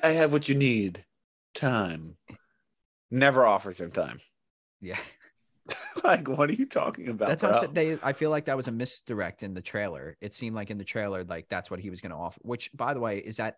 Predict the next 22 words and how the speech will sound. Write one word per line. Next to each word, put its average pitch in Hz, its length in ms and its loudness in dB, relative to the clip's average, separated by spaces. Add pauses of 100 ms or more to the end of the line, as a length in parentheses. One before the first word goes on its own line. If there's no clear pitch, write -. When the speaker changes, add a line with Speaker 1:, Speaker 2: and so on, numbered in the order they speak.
Speaker 2:
just - 220 -10 (160)
how 104 240 -4
every 98 260 -6
Kang, 101 480 -8
version 101 260 -8
of 95 60 -12
Kang 101 240 -10
is 101 80 -10
gonna 98 160 -10
try 95 160 -6
to 87 80 -8
get 90 160 -10
someone 95 260 -8
to 101 80 -12
their 90 120 -8
side? 92 380 -6 (340)
That's 98 160 -12
what 90 100 -8
He 104 240 -8
Who 101 140 -8
Remains 90 440 -10
did 90 320 -6